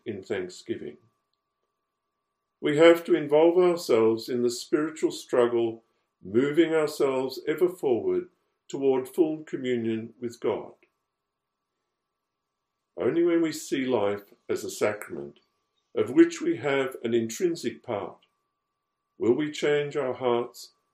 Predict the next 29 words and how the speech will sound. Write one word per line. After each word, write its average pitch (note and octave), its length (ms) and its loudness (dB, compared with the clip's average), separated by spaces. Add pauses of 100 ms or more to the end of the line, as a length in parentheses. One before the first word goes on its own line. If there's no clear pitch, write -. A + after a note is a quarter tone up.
and A2+ 160 -2
our A#2 160 2
behaviours G2+ 840 -6 (500)
and C3+ 160 -8
be C#3+ 100 -6
good C3 220 -6
stewards. - 760 -6 (1200)
And G#2 160 -4
only F3 320 6
when E3+ 280 4
we C#3+ 200 -6
have C#3 440 -4
a A#2 100 0
grasp C3+ 600 -2
of B2 80 -4
the B2+ 100 0
spiritual D#3 540 -4
dimension C3 640 -4
of G#2 100 -4
stewardship - 800 -8 (800)
can A#2+ 180 0
we D3 140 0
begin C3+ 580 -2
to - 180 -8
understand A#2+ 800 -2
and G#2 160 -10
practice A#2 520 -2
servant B2+ 600 0 (160)
leadership A2+ 600 -4